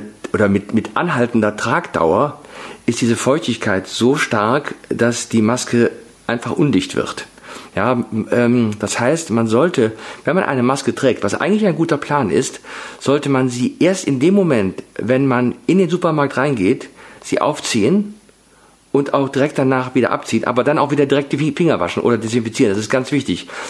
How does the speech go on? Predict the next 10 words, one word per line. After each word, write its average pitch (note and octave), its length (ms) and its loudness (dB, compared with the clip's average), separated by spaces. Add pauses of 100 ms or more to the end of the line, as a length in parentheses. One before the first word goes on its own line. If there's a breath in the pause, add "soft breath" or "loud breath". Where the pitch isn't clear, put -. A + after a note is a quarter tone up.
(140 loud breath)
Denn A2+ 160 4
wenn C#3+ 100 4
man B2+ 320 0 (100)
mit A#2+ 220 0
den A#2+ 160 2
Pfoten G3+ 540 0 (340 loud breath)
an C#3 160 -2
die C3+ 80 2
Maske D#3 320 0
greift, F2+ 480 -2